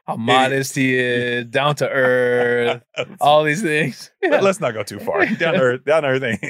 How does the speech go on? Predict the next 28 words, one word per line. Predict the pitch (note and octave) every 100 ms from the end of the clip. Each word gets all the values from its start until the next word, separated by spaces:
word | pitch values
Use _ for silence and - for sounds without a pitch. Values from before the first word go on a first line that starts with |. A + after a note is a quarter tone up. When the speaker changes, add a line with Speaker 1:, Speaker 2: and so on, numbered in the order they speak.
| G#2+
Speaker 2:
the | G2+
way |
to | G2
Speaker 1:
That | D3+
ain't | C3
Speaker 2:
describe | A#2 F#2+ E2+
Speaker 1:
it. | F#2+
Speaker 2:
me. | C#3+
Speaker 1:
Yeah, | B2+ A2+
yeah. | G#2 - _ -
Speaker 2:
Down | B2+ A#2+ G#2
to |
sexy | F#2+ - C#3 C#3 - G2+ F#2+
is, | G2
Speaker 1:
No, | A2 G2 F2
Speaker 2:
maybe, | G2+ E2+
anyway. | F2+ F2
Speaker 1:
stop. | E2 G2
Speaker 2:
But | F2+ _ _ _ _ -
so, | C#3 C3 B2
um, | A#2+ A2 G2+ G2 _ _ _ _ _ _ _ _ -
uh, | A2 G#2+ G#2
the | F2+ A2
conversation | G3+ G#3 F3
did | A#2+
not | B2
go | G#2+
well. | F2+ -